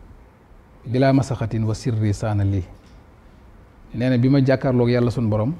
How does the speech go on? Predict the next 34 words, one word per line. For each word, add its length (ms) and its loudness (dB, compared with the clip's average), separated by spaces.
leerug 300 0
sunu 160 -2
Borom 220 2
gi 60 0
daf, 140 -4
daf 240 -6
ma 220 -2
identifié 640 -2
ci 100 -8
boppam. 280 -4
Maanaam 340 -2
leer, 520 2
leerug 380 2
sunu 180 0
Borom 240 2
gi 80 0
dafa 220 -6
sar 220 -4
ci 80 -14
Serigne 240 -6
Touba 220 -6
ba 100 -6
jeex. 160 -4
Waajaxani 480 0
jamaalu 280 4
baaxin 260 0
kaana 300 -2
lii. 280 0
Jamaal 280 0
bi, 160 0
jalaal 360 0
ji, 80 -8
kaana 260 -2
lii, 200 0